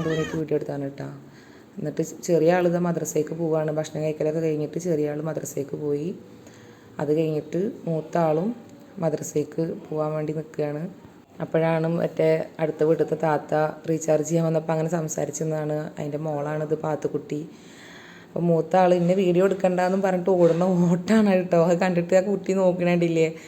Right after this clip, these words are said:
അവളും മദ്രസയ്ക്ക് അങ്ങനെ ഓടിപ്പോയി. അങ്ങനെ അവർ പോയതിന് ശേഷം ഞാനും ചായയും കടിയൊക്കെ കഴിക്കായിരുന്നു കേട്ടോ. നല്ല വിശപ്പ്. എല്ലാം കഴിഞ്ഞതിന് ശേഷം ഞാനും ദോശയും പയറുകറിയൊക്കെ എടുത്ത് കട്ടൻ ചായയൊക്കെ ചൂടാക്കി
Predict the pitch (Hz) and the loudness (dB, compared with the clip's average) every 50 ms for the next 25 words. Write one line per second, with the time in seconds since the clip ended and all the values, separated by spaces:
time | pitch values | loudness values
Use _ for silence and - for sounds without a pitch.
0 | - - - 165 165 160 165 175 180 175 170 170 170 170 170 160 165 - 170 165 | -16 -6 0 2 2 4 4 4 4 4 4 2 2 0 0 -2 -2 0 -2 0
1 | 165 165 165 165 165 160 160 156 175 175 170 165 165 156 151 151 151 165 208 262 | 0 0 0 2 2 4 4 2 2 0 0 0 0 2 2 2 0 -2 -4 -6
2 | - - - - - - - - - - - - 180 165 165 160 160 165 170 185 | -8 -12 -16 -20 -20 -20 -20 -20 -20 -20 -18 -10 -6 -4 -2 -2 0 0 0 0
3 | 202 196 180 170 170 190 202 240 226 190 175 170 170 175 175 175 - 180 180 180 | 0 0 2 2 2 2 2 2 0 0 2 2 2 2 2 0 -2 -4 -4 -4
4 | 180 - - - - - - - 170 165 156 147 147 147 156 170 175 220 - - | -6 -8 -12 -16 -20 -18 -10 -6 -4 -4 -4 -4 -4 -4 -2 -2 -4 -4 -8 -12
5 | - - - - - - 180 165 151 147 147 151 160 170 160 156 156 - 170 165 | -16 -20 -20 -18 -10 -6 -6 -6 -4 -6 -8 -6 -4 -2 -2 -2 -2 -2 -2 -2
6 | 170 160 151 - - - 151 151 147 147 143 139 - 143 139 143 139 - - - | -2 -2 -4 -6 -6 -6 -6 -6 -4 -6 -6 -6 -6 -6 -6 -6 -6 -10 -16 -20
7 | - - - - - - - - - - - - - - - 196 175 147 147 156 | -20 -20 -20 -20 -20 -20 -20 -20 -20 -20 -18 -18 -18 -12 -8 -4 -2 0 2 4
8 | 165 180 190 180 180 - - - - 175 - - - - - - - - - 160 | 6 6 6 4 2 0 -2 2 2 2 2 2 -2 -4 -4 -2 -2 -2 0 0
9 | 151 151 165 175 180 170 165 160 165 - - 170 160 160 - - - 180 202 196 | -2 -2 0 0 2 2 0 -2 -2 -2 -2 -2 -2 -2 -4 -6 -6 -6 -6 -6
10 | - - - - - 165 156 147 143 143 147 151 170 180 - - - - - - | -10 -14 -16 -12 -8 -8 -6 -6 -6 -6 -6 -4 -6 -6 -6 -10 -16 -18 -20 -20
11 | - - - - - - - 160 151 147 147 - - 156 160 160 - 156 147 143 | -20 -20 -20 -20 -18 -10 -8 -6 -6 -6 -6 -8 -8 -8 -8 -6 -6 -4 -4 -4
12 | 147 143 143 143 143 147 151 - - 151 143 147 - - - 165 180 - - - | -4 -6 -6 -6 -6 -8 -8 -6 -6 -6 -6 -8 -10 -6 -4 -2 -2 -2 -6 -12
13 | - - - - - - - - - - 156 - - 143 143 143 147 143 147 151 | -18 -18 -20 -20 -20 -20 -20 -20 -14 -12 -10 -8 -6 -6 -6 -4 -4 -2 -2 -2
14 | - 160 151 - 156 147 143 147 147 139 - - - 180 | -4 -4 -4 -4 -4 -2 -2 -2 -4 -6 -6 -6 -6 -6